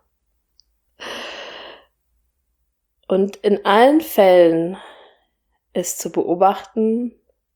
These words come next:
dass die Loslasserin viel denkt. Du denkst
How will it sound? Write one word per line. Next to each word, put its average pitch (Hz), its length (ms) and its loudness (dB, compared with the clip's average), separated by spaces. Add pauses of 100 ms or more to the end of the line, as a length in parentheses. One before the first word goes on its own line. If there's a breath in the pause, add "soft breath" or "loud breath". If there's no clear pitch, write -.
(480)
dass - 260 -10
die 160 140 -16
Loslasserin 233 1120 -4 (1000)
viel 220 680 -4 (1040)
denkt. - 440 -4 (1400 loud breath)
Du 294 140 0
denkst 240 380 2